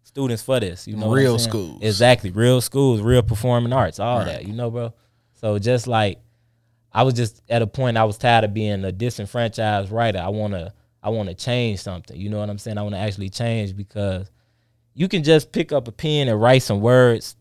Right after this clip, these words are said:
Speaker 1: and, like, not, nothing happen, you know what I'm saying? I wanna actually put something behind that. I want an opportunity for the person behind me picking up a pen, wanna write and make something happen out of it in a place where they know they can't. Like, you, you wanna do it, but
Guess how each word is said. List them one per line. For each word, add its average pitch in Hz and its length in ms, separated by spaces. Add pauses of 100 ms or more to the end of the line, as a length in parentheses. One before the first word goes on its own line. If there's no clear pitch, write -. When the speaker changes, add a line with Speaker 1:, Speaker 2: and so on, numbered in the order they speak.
(340)
Speaker 1:
and, 92 240
like, 85 360
not, 113 300 (300)
nothing 107 300
happen, 110 420
you 98 100
know 110 140
what 110 100
I'm 107 80
saying? 107 200
I 110 40
wanna 110 200
actually 104 320
put 107 360
something 98 540 (440)
behind 104 480
that. 92 180
I 98 80
want 104 420
an 85 120
opportunity 110 680
for 104 180
the 95 80
person 107 260
behind 110 400
me 101 200 (360)
picking 107 280
up 98 100
a 110 60
pen, 98 480 (440)
wanna 107 280
write 104 280
and 98 140
make 104 160
something 107 260
happen 107 280
out 92 160
of 85 180
it - 160
in 101 180
a 92 60
place 113 340
where 104 200
they 101 120
know 110 200
they 104 160
can't. 110 320 (160)
Like, 92 340
you, 123 220
you 127 180
wanna 147 280
do 147 280
it, 131 60
but 117 340